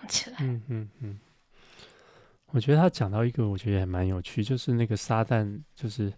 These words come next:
Speaker 2: 蛇啦，他没有讲撒旦，就是他的那个分别善恶的果子嘛，所以他只是一个 knowing good and evil 嘛。那是不是好像对比于刚才我们讲的那个 know-，knowing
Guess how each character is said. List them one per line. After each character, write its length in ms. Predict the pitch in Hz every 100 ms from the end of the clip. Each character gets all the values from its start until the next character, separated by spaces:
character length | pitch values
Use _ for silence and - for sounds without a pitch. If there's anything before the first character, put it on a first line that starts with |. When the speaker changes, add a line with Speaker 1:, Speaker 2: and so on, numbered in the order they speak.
| - - -
Speaker 2:
蛇 400 | - - - 90
啦， 160 | 92 90
他 80 | 104
没 120 | 104
有 60 | 98
讲 140 | 90
撒 240 | 85 104 90
旦， 140 | 90
就 160 | 95 135
是 180 | 131 - - - - -
他 300 | - 131 123
的 160 | 120 104
那 160 | 110
个 280 | 104 95 90
分 260 | 92 120 117
别 200 | 110 92
善 280 | - 110 101
恶 100 | 98
的 120 | 110
果 240 | - - 175
子 200 | - 196
嘛， 160 | 160 -
所 140 | -
以 60 | 107
他 180 | - 117
只 160 | 113
是 100 | 98
一 40 | 101
个 140 | 101
knowing 520 | 92 104 107 107 104 107 -
good 240 | 110 107
and 180 | 95 90 -
evil 400 | 101 98 95 -
嘛。 140 | 82 - _ - - - - - - - - _ _ _ -
那 480 | 131 120 113 107 - - _ -
是 320 | - - -
不 40 | 156
是 200 | 156 127
好 140 | 92
像 220 | 113 131
对 260 | - 165 131
比 320 | 110 110 95
于 180 | 90 92
刚 180 | - 113
才 120 | 110
我 80 | 95
们 180 | 90 95
讲 260 | - 87
的 100 | 87
那 200 | 87 98
个 320 | 92 98 87 87 - _ _ _ -
know-，knowing 1200 | 107 104 92 92 - - 104 107 110 110 87 85